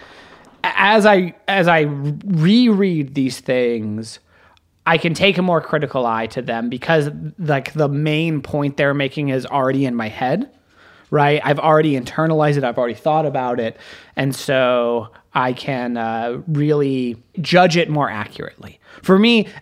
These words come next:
Out of the Tar Pit was one of those papers that I discovered right at the same time that I discovered Clojure and functional programming. And so this really felt like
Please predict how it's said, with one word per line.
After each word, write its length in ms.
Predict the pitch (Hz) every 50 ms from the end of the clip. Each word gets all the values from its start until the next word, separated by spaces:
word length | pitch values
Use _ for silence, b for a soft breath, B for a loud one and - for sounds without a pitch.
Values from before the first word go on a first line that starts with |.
| B -
Out 160 | 185 208 220
of 80 | 220
the 60 | 214 190
Tar 260 | - 175 175 170 160
Pit 220 | - 165 160 147
was 160 | 160 160 147
one 160 | 147 160 160 165
of 40 |
those 160 | 165 160 147 -
papers 380 | - 143 131 120 - 131 127
that 120 | 127 139 131
I 100 | 123 123
discovered 420 | 120 - - 147 123 117 110 110
right 220 | 110 131 143 151
at 60 | 156 156
the 60 | 160
same 280 | - - 165 147 147
time 320 | 143 - 143 127 127 123 123
that 120 | 123 120
I 260 | 120 117 120 117 117 - - 139 131
discovered 420 | 127 123 - - 113 110 117 110
Clojure 600 | 113 - 202 202 190 180 151 156 160 151 147 139 B B B B B B
and 160 | - 110 104
functional 400 | - 107 104 - - - 113 113
programming. 800 | - - 185 196 185 160 170 170 170 165 160 156 147 139 143 135 B B B
And 140 | B 127 127
so 100 | - 131
this 300 | 127 156 202 202 - -
really 240 | 175 180 175 165 160
felt 440 | - - - 170 160 165 160 151 -
like 440 | 156 135 127 123 120 117 - -